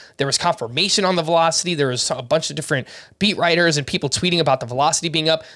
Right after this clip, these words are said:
These are all things that we need to pay attention to. One of the best players, one of the best fantasy baseball minds out there, Ian Kahn, a buddy of mine.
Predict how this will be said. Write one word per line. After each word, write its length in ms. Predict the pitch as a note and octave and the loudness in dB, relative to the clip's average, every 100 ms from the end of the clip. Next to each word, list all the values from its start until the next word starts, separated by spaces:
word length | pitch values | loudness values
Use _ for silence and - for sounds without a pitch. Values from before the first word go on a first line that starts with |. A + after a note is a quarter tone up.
| - | -6
These 140 | D3+ | 0
are 60 | E3+ | 2
all 160 | G3 | 4
things 240 | A3 G#3+ G3 | 2 2 2
that 120 | E3 | 0
we 60 | |
need 140 | E3 D#3+ | -2 -4
to 80 | - | -4
pay 160 | D3+ | -2
attention 400 | B2+ - F3+ F3 | -2 -2 -2 -2
to. 280 | - F#3+ F#3 - - - | 0 2 2 -2 -18 -20
One 240 | C3 F3 | -2 2
of 80 | A3+ | 4
the 140 | A3 F3+ - | 2 0 -2
best 460 | F#3 G#3 - - - | 0 2 0 -4 -18
players, 520 | - G3 F#3 A2+ - | -2 2 2 0 0
one 60 | D#3 | 2
of 60 | |
the 100 | E3 | 4
best 160 | G#3 - | 2 2
fantasy 320 | F#3+ G3 E3+ | 2 2 0
baseball 260 | E3+ D#3+ D#3+ | -2 0 2
minds 280 | D3+ D#3 | 2 2
out 220 | - D3 C#3+ | 2 0 2
there, 260 | C3 B2+ - _ _ | 2 0 -4 _ _
Ian 180 | A3+ A#3+ | 0 0
Kahn, 360 | - E3 G#2 - | 0 -4 -4 -8
a 80 | C#3+ | -4
buddy 220 | D#3 F3 | 0 2
of 60 | E3+ | 2
mine. 300 | D#3+ D#3+ | 2 0